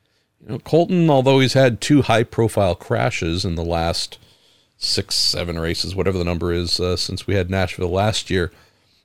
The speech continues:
he's had a couple high-profile ones while, what, at Nashville running second, here running third. Uh, embarrassing, but he's not known for that.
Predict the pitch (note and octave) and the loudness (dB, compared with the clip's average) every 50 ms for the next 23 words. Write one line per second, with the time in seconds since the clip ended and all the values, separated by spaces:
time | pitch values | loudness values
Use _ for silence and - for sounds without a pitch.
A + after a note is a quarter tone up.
0 | _ _ D3 D#3 F3 G3 F#3+ - - F#3+ F#3 E3+ D3+ E3+ D#3+ D#3+ - - F3+ E3+ | _ _ -4 0 0 0 2 2 0 0 2 2 4 4 2 2 2 2 2 2
1 | - A#2+ A2 G#2 F#2+ G2 G2+ G2+ A2 A2+ G2 G2+ G#2+ G#2+ G#2+ G#2 F#2 - _ _ | 2 2 2 2 2 0 0 0 -2 0 2 2 2 4 2 2 0 -4 _ _
2 | _ _ - G2 F#2+ F2+ - - G#2 G2 - F2+ G2 G#2 A#2+ A2+ - - C3 B2 | _ _ -8 -6 -6 -6 -4 -4 -2 -2 -2 -2 -2 0 -2 -2 0 0 0 2
3 | G#2+ G#2 A#2 A#2 A2+ F#2+ - - C3+ A#2+ A#2 - B2 A2+ G#2+ G2 - A#2+ B2 G#2+ | 2 2 2 0 0 -2 0 0 0 0 0 0 -2 -4 -2 -2 0 0 0 0
4 | G#2+ A2+ A#2 G#2 F#2 - - - A#2+ A#2 A2+ A2 A2 G#2 - - - - - - | 0 0 0 0 -2 -2 0 2 4 4 4 4 2 0 -2 -6 -16 -20 -20 -20
5 | - - - - _ - D#2 F#2+ G2 D#2+ B2+ C3+ A2+ B2 C#3 F3 F3 B2+ - - | -20 -20 -20 -20 _ -14 -12 -6 -2 2 2 4 4 4 4 6 4 4 4 2
6 | - F#2+ G2 A2+ G#2 A2 A#2 - - C3 B2+ A#2 A2+ A#2+ C3+ D3+ F3 - - B2+ | 0 0 -2 -2 0 0 -2 0 2 2 2 2 2 2 2 2 2 2 0 0
7 | B2+ C3+ C#3 D3 D3+ D3+ D3 C#3 C3 - - C#3+ C#3 C3 A#2 F#2+ - - - - | 2 4 4 4 2 2 0 -2 -4 -4 -2 0 2 2 2 0 -2 -8 -12 -16
8 | - - - | -18 -20 -20